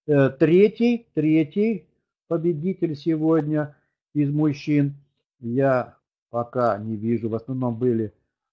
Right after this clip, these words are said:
активные женщины. А вот Юрий Валентинович Тихомиров, а, если вам также, вот вы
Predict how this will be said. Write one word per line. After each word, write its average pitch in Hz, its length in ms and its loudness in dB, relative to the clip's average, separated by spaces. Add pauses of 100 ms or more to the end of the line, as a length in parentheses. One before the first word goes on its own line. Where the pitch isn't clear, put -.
активные 113 640 -4
женщины. 170 560 -4
А 190 160 4
вот 139 340 2 (100)
Юрий 247 300 2
Валентинович 165 960 6 (140)
Тихомиров, 143 800 2 (600)
а, 151 500 4 (280)
если 214 440 4
вам 175 420 6
также, 120 400 2
вот 120 220 0
вы 127 380 2